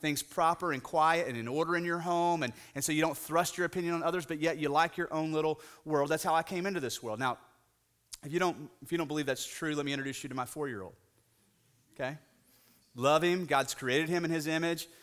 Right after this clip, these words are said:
But what we're praying for is that Jesus would radically save him, and he would no longer live to build his own kingdom, 'cause he's working hard at that right now, and he would begin getting involved in building God's kingdom. Right? And so we come into this world hardwired,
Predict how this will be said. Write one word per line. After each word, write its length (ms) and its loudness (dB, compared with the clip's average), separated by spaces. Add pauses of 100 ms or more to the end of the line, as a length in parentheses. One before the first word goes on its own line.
(160)
But 100 -4
what 120 -2
we're 120 4
praying 280 0
for 180 0
is 60 0
that 140 -2
Jesus 400 -6
would 260 -8
radically 400 4
save 580 4
him, 400 -4 (280)
and 100 2
he 120 2
would 120 2
no 140 4
longer 340 4
live 200 2
to 80 -2
build 160 2
his 120 2
own 220 8
kingdom, 480 4
'cause 160 -2
he's 180 -2
working 220 2
hard 240 6
at 60 0
that 180 8
right 180 6
now, 240 2 (260)
and 120 -2
he 100 4
would 140 4
begin 340 2 (240)
getting 220 2
involved 440 2
in 100 -6
building 260 -2
God's 320 4
kingdom. 560 -10 (1400)
Right? 160 6
And 100 0
so 80 0
we 120 2
come 260 -4
into 120 -2
this 280 0
world 300 0
hardwired, 1080 0